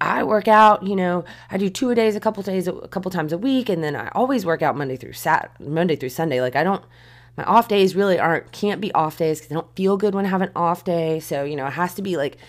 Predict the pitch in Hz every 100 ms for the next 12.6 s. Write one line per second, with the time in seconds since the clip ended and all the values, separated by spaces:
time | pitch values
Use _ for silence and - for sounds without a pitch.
0 | - - - 220 208 175 139 131 127 -
1 | 156 175 202 139 156 190 185 180 175 139
2 | 120 180 180 180 170 160 170 156 101 262
3 | 233 180 - - - _ _ _ _ _
4 | _ _ _ - 190 214 294 294 190 _
5 | - - 254 - 165 127 92 - - _
6 | - 269 247 151 143 - - 262 196 165
7 | 156 - 277 330 - - - _ _ _
8 | _ _ _ _ _ _ _ _ _ _
9 | _ _ _ _ _ _ _ _ _ -
10 | 233 254 262 180 156 165 165 180 175 165
11 | 160 170 160 143 135 147 147 156 151 127
12 | 131 - 185 196 202